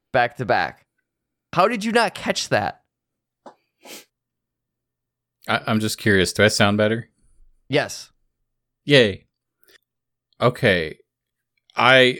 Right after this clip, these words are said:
Speaker 2: boy, so I, I, we meandered a bit tonight 'cause we didn't have a topic, but we somehow stayed on the topic of, like, creative exercise.
Speaker 1: I think so.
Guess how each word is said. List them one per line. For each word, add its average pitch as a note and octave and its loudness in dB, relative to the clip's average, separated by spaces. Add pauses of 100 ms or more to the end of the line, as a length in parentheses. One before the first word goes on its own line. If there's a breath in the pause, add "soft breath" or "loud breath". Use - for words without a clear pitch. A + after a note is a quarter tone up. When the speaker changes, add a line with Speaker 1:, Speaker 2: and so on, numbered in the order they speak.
(140)
Speaker 2:
boy, A2 0
so C#3 2
I, B2+ 0
I, B2 4
we C3 -2
meandered A#2 2
a F2+ -2
bit G2+ 0
tonight F2+ -2
'cause E2 -10
we F#2+ -2
didn't G2 -4
have G2+ 0
a F2+ 2
topic, F#2+ 0
but F2+ -2
we G2 -4
somehow A2 2
stayed G#2 0
on F#2+ 0
the F2+ -8
topic F2+ -2
of, F2 -4
like, E2+ -4 (120)
creative F2 -2
exercise. G2+ -4 (640)
Speaker 1:
I G3 0
think D#3 -8
so. D3+ -2